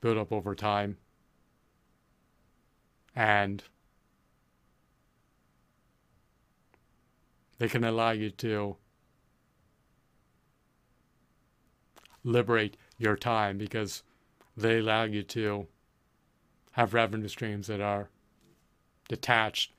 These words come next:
from your time. You do not want your revenue streams to be tethered to your time. You want to divorce them from your time. You want to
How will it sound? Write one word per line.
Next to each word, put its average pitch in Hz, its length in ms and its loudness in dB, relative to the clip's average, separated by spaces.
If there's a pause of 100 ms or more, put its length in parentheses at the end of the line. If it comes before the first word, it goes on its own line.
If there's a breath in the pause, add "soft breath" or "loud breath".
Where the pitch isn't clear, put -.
(160)
from 107 220 -2
your 104 100 -2
time. 104 420 -2
You 104 80 -6
do 113 100 -2
not 113 180 0
want 107 160 -6
your 107 180 -4 (360 loud breath)
revenue 113 340 0
streams 101 420 -6
to 110 120 -6
be 104 360 -4 (1120)
tethered 104 480 0 (1300)
to 127 100 -4
your 104 120 2
time. 101 500 0 (380)
You 110 100 -2
want 107 160 0
to 104 80 -4
divorce 113 440 0
them 104 240 -4
from 101 200 -4
your 101 100 -4
time. 104 260 -2
You 104 80 -4
want 107 120 -4
to 101 140 -6